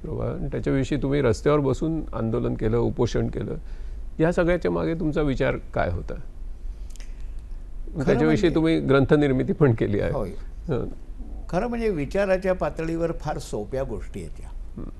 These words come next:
Speaker 2: विचार करण्याच्या म्हणत नाही, पण आता मांडण्याच्या पातळीवर किंवा समजून घेण्याच्या किंवा पुढे व्यवहारात उतरवण्याच्या दृष्टिकोनातनं सुद्धा या सोप्या गोष्टी.
Speaker 1: हं.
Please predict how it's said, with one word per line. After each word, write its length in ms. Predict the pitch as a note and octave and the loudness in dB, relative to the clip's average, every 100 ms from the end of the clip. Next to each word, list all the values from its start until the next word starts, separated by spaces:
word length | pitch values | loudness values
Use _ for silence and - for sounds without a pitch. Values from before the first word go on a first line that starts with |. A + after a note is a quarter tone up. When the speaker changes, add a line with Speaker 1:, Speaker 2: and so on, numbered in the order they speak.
| - - - - | -10 -10 -10 -8
Speaker 2:
विचार 300 | A2 C3+ C3+ | -4 -2 -2
करण्याच्या 540 | C3 A#2 A#2+ C#3+ D3 | 0 -2 0 -2 -2
म्हणत 300 | D3 B2+ A#2 | -2 -4 -4
नाही, 120 | A#2+ | -6
पण 140 | D3+ D#3 | -4 -4
आता 220 | D3 D3+ | -4 -4
मांडण्याच्या 580 | D3 A2 A#2 C3+ C#3+ C#3+ | -2 -4 -2 -2 -2 -4
पातळीवर 580 | G#2+ G#2 A#2 C3 D#3+ F3+ | -4 -4 -4 -2 -2 -4
किंवा 280 | F3+ E3+ | -4 -4
समजून 460 | F3+ C#3+ D3 E3+ E3+ | -4 -2 0 2 2
घेण्याच्या 440 | A#2 A2 G#2+ C#3 | 0 -2 -2 -2
किंवा 300 | D3+ F3 F3+ | -2 0 0
पुढे 440 | F#3 - - D3+ F3 | -2 -4 -4 0 2
व्यवहारात 440 | D3 A2 B2+ E3 | 4 2 2 0
उतरवण्याच्या 680 | D#3 B2+ C#3 D#3 E3 E3 F3+ | 0 -2 -2 -2 -2 -2 -2
दृष्टिकोनातनं 840 | E3 C3+ D3 C3+ B2 A2 - G#2+ | -2 -4 -4 -2 -2 -2 -4 -6
सुद्धा 300 | G2+ G2 F2+ | -6 -6 -4
या 200 | - D#3 | -4 -4
सोप्या 360 | - F2 E2+ - | -6 -6 -8 -8
गोष्टी. 600 | - - - - - | -8 -8 -10 -8 -8
Speaker 1:
हं. 40 | - | -8